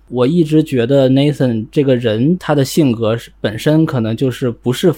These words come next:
很典型的普通人的那种性格。他用自己的话说，他说：“我是，呃，一个 lonely wizard，孤独的男巫。”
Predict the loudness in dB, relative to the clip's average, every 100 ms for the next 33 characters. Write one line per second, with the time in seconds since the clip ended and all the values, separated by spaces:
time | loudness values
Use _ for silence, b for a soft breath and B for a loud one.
0 | -4 -6 -4 -2 -2 -4 -4 -8 -4 -2
1 | -2 -4 -12 -2 0 0 0 0 -2 -2
2 | -2 0 0 0 2 2 2 0 -2 -2
3 | -2 0 -2 -2 -2 -2 -2 -4 -4 -4
4 | b -20 -10 -6 0 2 4 4 4 2
5 | 2 2 2 0 -4 -8 -12 0 2 2
6 | 2 2 2 0 0 -2 -4 -6